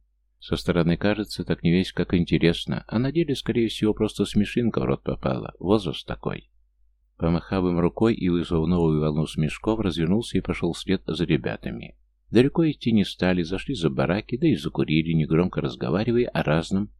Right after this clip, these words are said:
обходя тему, собственно, нашего отъезда. Лёха жестом фокусника вытянул из рукава большого, не по росту отцова пиджака, бутылку плодово-ягодного, и она пошла по кругу, как братина.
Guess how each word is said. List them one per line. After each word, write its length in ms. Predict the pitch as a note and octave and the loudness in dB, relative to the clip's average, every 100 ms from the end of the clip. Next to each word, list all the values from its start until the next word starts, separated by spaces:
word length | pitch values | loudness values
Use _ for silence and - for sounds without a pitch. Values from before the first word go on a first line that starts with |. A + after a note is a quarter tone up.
| _ | _
обходя 480 | G2 - B2+ D#3+ D3+ _ | -12 -6 -2 -2 -4 _
тему, 280 | - A#2+ A2 | 0 0 0
собственно, 520 | - G2 - G2+ G#2 | 0 0 0 0 0
нашего 420 | - - - D2+ | 2 0 0 -2
отъезда. 640 | - C2 - G#1+ - - - - - _ _ _ _ _ _ _ _ _ | -2 -4 -6 -6 -8 -14 -16 -20 -20 _ _ _ _ _ _ _ _ _
Лёха 320 | E2 F2 F2 | 2 2 2
жестом 400 | D#2+ E2+ - D#2 | 0 -2 -2 -4
фокусника 600 | - G2 - E2+ E2 - D#2 | -2 -2 -2 -4 -4 -2 0
вытянул 420 | D#2 D#2 E2+ D#2+ | -2 -4 -4 -2
из 180 | - - | -4 -4
рукава 440 | D#2+ D2 D#2 F2+ | -4 -2 -2 -2
большого, 680 | F#2 E2 C#2+ - G2 D2 - _ _ | -2 -2 -2 -2 0 0 -4 _ _
не 100 | E2+ | -2
по 140 | E2+ | -2
росту 340 | F2 E2+ - E2+ | -2 -4 -4 -2
отцова 340 | D#2 - D#2 | -2 0 0
пиджака, 440 | D2+ C#2+ D#2 - E2+ | 0 -2 -2 -2 -4
бутылку 500 | E2 E2+ G#2 - F#2 | -4 0 0 0 -4
плодово-ягодного, 1080 | F#2 F2+ F#2 G2 G2 - A#2+ G#2+ A1+ G1+ - _ _ _ | -2 0 0 -2 -2 -2 -4 -8 -10 -10 -14 _ _ _
и 80 | - | -2
она 180 | A2+ C#3 | -2 -2
пошла 320 | - - A#2 | -6 -4 -4
по 220 | - G2 | 0 0
кругу, 300 | - G2+ G#2 | 2 0 0
как 180 | - F#2+ | -2 -4
братина. 600 | D#2+ D2 - - - - | -2 -2 -2 -8 -12 -12